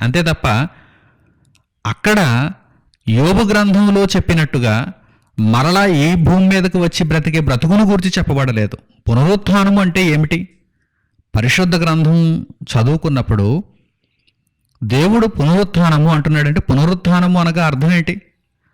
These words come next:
మరలా ఈ భూమి మీద బ్రతుకును సంతరించుకోవడమా? కాదు.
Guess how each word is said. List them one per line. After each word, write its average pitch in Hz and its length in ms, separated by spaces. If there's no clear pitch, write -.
మరలా 151 500
ఈ 131 300
భూమి 160 320
మీద 156 120
బ్రతుకును 143 440
సంతరించుకోవడమా? 123 960
కాదు. 113 260